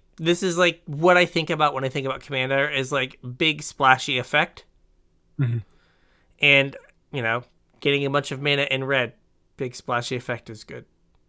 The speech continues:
Speaker 2: It's kinda weird that these aren't legendary, right? I mean, I guess, like, in D and D, th-, they're just a monster, so they wouldn't be legendary, but
Speaker 1: Yeah. But it feels like, I don't know, I want, like, my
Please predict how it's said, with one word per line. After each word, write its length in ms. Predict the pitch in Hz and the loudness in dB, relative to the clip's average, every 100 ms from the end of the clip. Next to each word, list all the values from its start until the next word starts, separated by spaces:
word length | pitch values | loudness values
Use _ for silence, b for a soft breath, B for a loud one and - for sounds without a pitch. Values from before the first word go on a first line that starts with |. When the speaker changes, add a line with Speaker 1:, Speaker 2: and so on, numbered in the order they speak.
| _ _ _ _ _ - | _ _ _ _ _ -6
Speaker 2:
It's 120 | 156 | 0
kinda 260 | - 349 339 | 6 8 8
weird 260 | 180 196 | 10 8
that 120 | 147 131 | 8 6
these 200 | 151 143 | 6 6
aren't 220 | 143 117 | 4 2
legendary, 600 | 123 - 117 110 110 113 | -4 -4 -4 -2 -2 -4
right? 260 | 117 135 143 _ _ _ _ _ _ _ _ _ _ - | -2 -4 -6 _ _ _ _ _ _ _ _ _ _ 6
I 40 | |
mean, 140 | 147 | 8
I 80 | 135 | 8
guess, 320 | 135 143 - | 8 8 8
like, 260 | 156 135 127 | 6 6 4
in 280 | 151 135 123 | 0 2 2
D 180 | 117 131 | 2 0
and 160 | 123 120 | 0 -2
D, 200 | 127 123 | -2 -2
th-, 160 | - - | -6 -8
they're 180 | 127 117 | -2 -2
just 300 | 113 123 - | 0 -2 -2
a 60 | 113 | 0
monster, 520 | 117 120 - - 113 | 2 2 0 -4 -6
so 120 | - | -4
they 120 | 117 | -4
wouldn't 320 | 117 120 123 123 | -4 -2 -4 -4
be 120 | 120 | -4
legendary, 720 | 117 113 117 110 107 107 107 | -2 -4 -4 -4 -2 -2 -4
but 240 | 110 104 - | -2 -4 -4
Speaker 1:
Yeah. 400 | 190 180 139 127 - _ _ _ _ _ - | -2 2 2 0 -4 _ _ _ _ _ 2
But 120 | 196 | 2
it 80 | 160 | 4
feels 320 | 185 185 170 | 2 2 4
like, 280 | 175 160 156 | 4 2 2
I 80 | 156 | 0
don't 80 | 160 | 2
know, 80 | 151 | 2
I 100 | 151 | 4
want, 220 | 151 151 | 2 0
like, 280 | 147 143 - | -2 -2 -2
my 320 | 139 139 131 | 0 0 -2